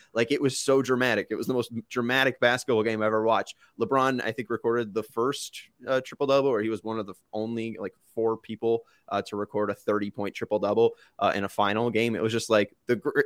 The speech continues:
the greatest game of basketball I ever watched. So, like, what other moment sticks out like that? Is it, you know, Jeff Blum hitting a home run? 'Cause you need to tie in the White Sox here,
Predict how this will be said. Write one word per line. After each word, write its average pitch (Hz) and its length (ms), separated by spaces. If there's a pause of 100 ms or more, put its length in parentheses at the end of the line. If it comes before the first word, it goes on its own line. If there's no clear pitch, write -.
the 123 100
greatest 151 440
game 127 160
of 104 60
basketball 107 360
I 90 40
ever 92 160
watched. - 280
So, 98 80
like, 98 200 (260)
what 139 280
other 123 380
moment 107 600 (480)
sticks - 400
out 104 220
like 80 220
that? 82 260
Is 107 180
it, 107 240
you 104 140
know, 87 320
Jeff 117 320
Blum 110 260
hitting 113 320
a 113 60
home 110 260
run? 107 280
'Cause 95 160
you 101 80
need 101 180
to 101 120 (200)
tie 101 220
in 98 80
the 98 60
White 104 220
Sox 123 300
here, 113 280